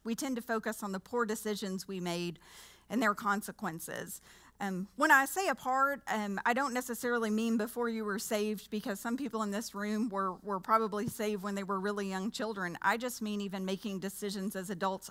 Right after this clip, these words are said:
away from him. Because there's a lot of times as an adult that I've made decisions without going to him and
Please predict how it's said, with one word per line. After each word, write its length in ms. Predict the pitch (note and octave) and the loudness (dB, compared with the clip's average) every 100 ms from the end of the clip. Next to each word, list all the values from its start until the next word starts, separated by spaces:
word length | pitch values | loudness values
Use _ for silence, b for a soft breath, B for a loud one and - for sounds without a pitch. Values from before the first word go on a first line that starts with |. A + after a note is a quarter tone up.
| - | -4
away 420 | G3 F3+ F#3+ G#3 | -4 0 0 0
from 320 | B3 G3+ E3+ | 0 -4 -2
him. 540 | G3+ G#3+ F3 - - A3 B B B B B B | -2 -2 -2 -4 -8 -8 B B B B B B
Because 260 | A#3+ A#3 A3+ | -2 0 2
there's 220 | C#4+ D4+ | 0 0
a 40 | |
lot 240 | G3+ A3 C4 | 4 4 4
of 60 | |
times 340 | D#4 A#3+ A#3+ A#3+ | 0 0 0 0
as 180 | A3+ A3+ | -2 -2
an 100 | G3+ | -2
adult 360 | F#3 G#3 G#3+ | 0 0 0
that 120 | F#3+ | 2
I've 200 | F#3 G3+ | 2 2
made 240 | G#3+ G#3 E3+ | 0 -2 -2
decisions 680 | F#3+ - G3+ G#3 G3 G#3+ G3 | -6 -4 -4 -2 -2 -2 -4
without 340 | G3 F#3+ G3 | 4 4 4
going 340 | G3+ G3+ G#3+ | 0 0 0
to 100 | G#3+ | 0
him 420 | G3+ G#3+ G3 G3 | -2 -2 -2 -2
and 140 | F3+ | -2